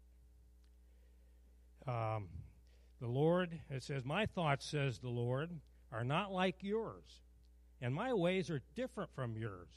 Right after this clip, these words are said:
As high as the heavens are above the earth, so high are my ways and thoughts above yours. My word is like the snow and the rain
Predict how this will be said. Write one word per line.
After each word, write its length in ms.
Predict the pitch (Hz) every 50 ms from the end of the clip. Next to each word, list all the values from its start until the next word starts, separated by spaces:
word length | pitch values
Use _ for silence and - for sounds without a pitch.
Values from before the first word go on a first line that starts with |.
| - - - - - - - - - -
As 240 | 147 127 120 123 -
high 380 | - - 202 226 247 247 247
as 160 | 233 196 135 120
the 100 | 131 131
heavens 420 | 123 156 190 202 202 202 190 -
are 160 | 151 143 135
above 360 | 120 104 101 131 156 202 185
the 180 | 175 185 175 175 -
earth, 300 | 165 175 185 185 196 180 - - - - - -
so 440 | - - - 170 180 185 175 170 - - -
high 480 | 202 202 190 175 151 139 139 151 151 - -
are 140 | 123 117 120
my 240 | 123 147 170 185 190
ways 480 | 180 156 151 151 160 165 165 156 120
and 120 | 135 123 110
thoughts 380 | - - 147 147 147 139 - -
above 360 | 160 135 135 143 143 143 156
yours. 500 | 185 190 190 160 104 90 92 - - - - - - - - - - - - - - - - - - - - - -
My 160 | 123 127 180 240
word 200 | 254 226 202 185
is 140 | 180 127 135
like 260 | 165 170 175 - -
the 80 | 165
snow 480 | 139 - - - 202 208 214 196 175 151
and 100 | 139 135
the 80 | 131 131
rain 540 | 139 160 180 180 175 160 143 135 120 117